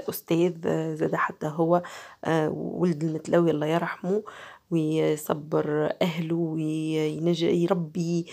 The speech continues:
يفضلك النوارات متاعه حتى هو فقدناه. آه،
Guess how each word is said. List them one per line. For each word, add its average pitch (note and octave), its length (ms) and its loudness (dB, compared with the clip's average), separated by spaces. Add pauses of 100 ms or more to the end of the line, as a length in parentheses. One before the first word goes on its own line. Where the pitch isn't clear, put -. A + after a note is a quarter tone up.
(300)
يفضلك F3 420 6
النوارات F3 540 2
متاعه E3 400 2
حتى - 320 -4
هو E3+ 640 2
فقدناه. E3+ 680 4 (640)
آه، G#3+ 960 4